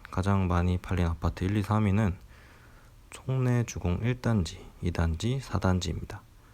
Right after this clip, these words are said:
각각 백이십 건, 백십오 건, 구십육 건으로, 어, 엄청나게 핫한 분위기라는 걸 알 수가 있겠네요. 위치를 네이버 지도로 볼게요.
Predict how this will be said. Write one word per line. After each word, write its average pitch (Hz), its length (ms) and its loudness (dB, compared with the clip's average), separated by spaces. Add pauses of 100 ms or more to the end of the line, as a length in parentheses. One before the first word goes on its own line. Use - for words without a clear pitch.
(180)
각각 - 360 -2
백이십 90 480 -2
건, 135 320 0
백십오 90 460 -4
건, 123 320 -2
구십육 90 500 -2
건으로, 87 520 0 (440)
어, - 440 -10
엄청나게 104 560 0
핫한 101 580 -2
분위기라는 85 560 -2
걸 80 140 -4
알 85 100 -4
수가 - 300 -8
있겠네요. 95 400 -10 (880)
위치를 113 640 2 (160)
네이버 98 320 4
지도로 90 440 -2 (380)
볼게요. 87 680 -4